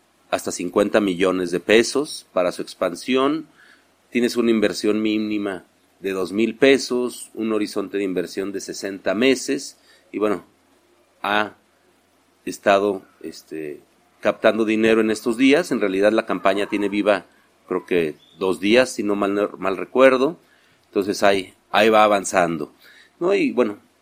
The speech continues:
como vemos su monto objetivo, por ahí les decía cincuenta millones, son cincuenta, sí, cincuenta mil, sí, cincuenta millones novecientos dos mil pesos, este, y el rendimiento esperado es de un dieciséis por ciento,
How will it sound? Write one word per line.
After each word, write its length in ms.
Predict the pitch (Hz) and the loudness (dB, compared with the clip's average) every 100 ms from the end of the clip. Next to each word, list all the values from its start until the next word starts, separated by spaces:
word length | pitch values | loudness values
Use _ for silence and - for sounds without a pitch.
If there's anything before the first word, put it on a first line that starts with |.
| _ | _
como 220 | 117 117 | -2 2
vemos 280 | 139 151 143 | 4 4 0
su 100 | 120 | -2
monto 240 | 117 120 | -2 -2
objetivo, 580 | 123 120 - 127 135 175 | -4 -4 -6 -8 -6 -6
por 140 | - | -4
ahí 100 | 95 | -4
les 140 | 98 92 | -4 -6
decía 240 | 87 92 | -6 -8
cincuenta 420 | - 90 107 110 | -8 -6 -4 -2
millones, 360 | 110 120 131 143 | 0 2 0 0
son 120 | 113 | -6
cincuenta, 600 | - 107 - 107 107 107 101 92 - _ | -8 -8 -2 -2 -2 -6 -6 -10 -16 _
sí, 180 | - - _ | -18 -18 _
cincuenta 420 | - 98 95 95 | -12 -8 -6 -6
mil, 380 | 98 101 110 107 - | -6 -6 -8 -10 -6
sí, 200 | 160 170 | -4 -4
cincuenta 380 | 127 120 123 | -4 -2 0
millones 320 | 127 120 123 123 | 2 4 2 2
novecientos 500 | 104 90 113 120 104 | 0 0 -2 -2 -2
dos 160 | 98 | -2
mil 200 | 104 107 | -2 -2
pesos, 640 | - 143 135 151 160 - _ _ _ _ _ _ | 2 2 2 -4 -6 -12 _ _ _ _ _ _
este, 360 | 101 92 120 - | -8 0 0 0
y 180 | 147 170 | 2 2
el 80 | 180 | 4
rendimiento 540 | 156 127 127 151 170 | 2 2 4 2 0
esperado 720 | 180 - 123 120 123 127 143 - | -4 0 2 4 4 2 -2 -2
es 260 | 120 110 | -4 2
de 120 | 117 | 2
un 260 | 113 120 123 | 4 2 0
dieciséis 540 | 123 - 85 107 98 | -2 -6 -4 -4 -4
por 240 | - 104 98 | -6 -6 -6
ciento, 560 | - 117 113 110 92 | -2 -2 -2 -4 -8